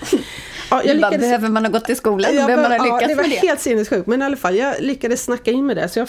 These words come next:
Speaker 2: jag, ehm, fick börja som, eh, online-säljare på Mentor Online nittioåtta. Och då sålde jag hemsidsproduktioner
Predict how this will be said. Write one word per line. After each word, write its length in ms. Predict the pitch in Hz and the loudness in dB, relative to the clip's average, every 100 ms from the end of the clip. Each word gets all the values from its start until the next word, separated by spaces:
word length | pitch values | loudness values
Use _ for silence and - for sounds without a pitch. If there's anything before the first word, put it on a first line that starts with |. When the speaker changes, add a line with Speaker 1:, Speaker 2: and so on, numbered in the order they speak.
| - | -4
Speaker 2:
jag, 440 | 254 247 233 208 | -2 0 -2 -2
ehm, 420 | 226 220 214 208 - - - - | -2 0 0 -2 -8 -16 -14 -12
fick 180 | - 220 | -8 -2
börja 400 | 240 180 208 302 | 0 0 0 -4
som, 420 | - 233 214 202 202 | -6 -4 -2 0 -2
eh, 120 | 185 | -2
online-säljare 1040 | 214 208 220 208 170 170 - 185 180 214 294 | -2 0 0 -2 -4 -6 -6 -4 -2 -2 -4
på 120 | 226 | -4
Mentor 320 | 226 185 185 | -2 -2 -4
Online 420 | 180 165 170 240 277 | -4 -2 -4 -4 -4
nittioåtta. 680 | 190 196 196 202 - - 330 - - - - - - - - | -4 -4 -4 -6 -4 -6 -6 -8 -20 -20 -20 -20 -20 -10 -2
Och 80 | 220 | -2
då 80 | |
sålde 340 | 220 240 214 196 | 0 -2 0 -2
jag 60 | |
hemsidsproduktioner 1300 | 185 262 202 185 196 185 - 196 185 185 - 262 277 | -2 -2 -2 -2 -4 -4 -4 -4 -4 -4 -2 0 0